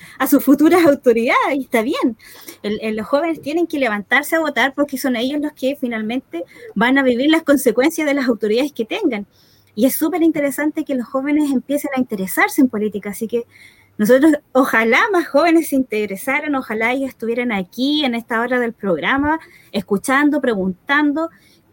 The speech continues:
cuáles opciones, cuáles eran las diferencias.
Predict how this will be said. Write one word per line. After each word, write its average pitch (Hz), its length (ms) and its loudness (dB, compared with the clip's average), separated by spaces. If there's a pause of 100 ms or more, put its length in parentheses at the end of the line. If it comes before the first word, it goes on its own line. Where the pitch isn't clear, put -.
cuáles 285 260 0
opciones, 302 500 -2
cuáles 285 260 -2
eran 262 140 0
las 233 100 -4
diferencias. 254 760 -4